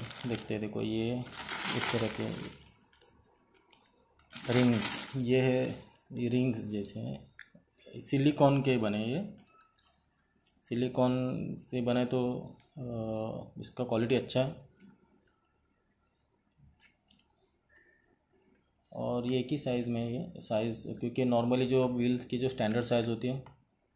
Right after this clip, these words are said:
तो ये standard size के लिए बने। तो ये आठ pieces हैं। तो चलो, अभी इसको मैं लगा के दिखाता हूँ wheels में और actual practically use करके दिखाता हूँ,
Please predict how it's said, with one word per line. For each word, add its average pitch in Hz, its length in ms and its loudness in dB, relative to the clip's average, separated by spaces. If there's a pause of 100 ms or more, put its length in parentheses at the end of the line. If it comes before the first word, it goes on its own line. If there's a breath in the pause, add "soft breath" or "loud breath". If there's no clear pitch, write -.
(560)
तो 117 200 -4
ये 117 80 -2
standard 113 340 -2
size - 300 -4
के - 100 -2
लिए 117 280 2
बने। 110 280 -2 (1900)
तो 117 60 -4
ये 120 100 0
आठ 120 260 4
pieces 104 320 -2
हैं। 98 300 -8 (380)
तो 123 60 -8
चलो, 143 260 6
अभी 147 140 6
इसको 139 200 0
मैं 147 240 4
लगा 120 260 6
के 127 140 2
दिखाता 131 320 4
हूँ 139 140 4
wheels 123 280 2
में 143 260 -2 (260)
और 117 320 0
actual 123 380 0 (300)
practically 127 460 -2
use 120 260 0
करके 120 240 -2
दिखाता 104 300 0
हूँ, 165 320 -6